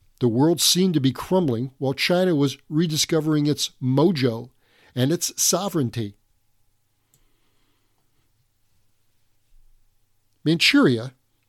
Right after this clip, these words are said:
was a unique situation and a challenge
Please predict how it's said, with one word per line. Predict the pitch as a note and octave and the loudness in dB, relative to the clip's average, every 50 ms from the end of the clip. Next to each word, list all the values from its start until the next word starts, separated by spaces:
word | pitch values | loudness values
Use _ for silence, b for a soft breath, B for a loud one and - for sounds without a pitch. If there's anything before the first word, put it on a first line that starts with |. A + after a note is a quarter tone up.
| _ _ _ | _ _ _
was | - F3+ D#3 D#3+ D#3+ | -4 -2 -2 0 0
a | E3 | 2
unique | E3+ F3 E3 E3 F#3 D#3 - | 4 4 4 4 2 0 0
situation | - - F#3 - - F3+ D3+ D3+ D#3 E3 D#3+ - C3+ A#2 A2+ A2 _ _ _ _ _ _ _ _ _ _ _ _ - | -2 -2 -2 -2 0 2 2 4 4 4 2 0 -2 -6 -8 -10 _ _ _ _ _ _ _ _ _ _ _ _ -6
and | C3+ C#3 D#3 | -2 0 0
a | E3+ F3+ | 0 0
challenge | - - A3+ A#3 A3+ G#3 D#3+ C#3 A#2+ - | 2 2 2 2 2 2 2 0 -2 -4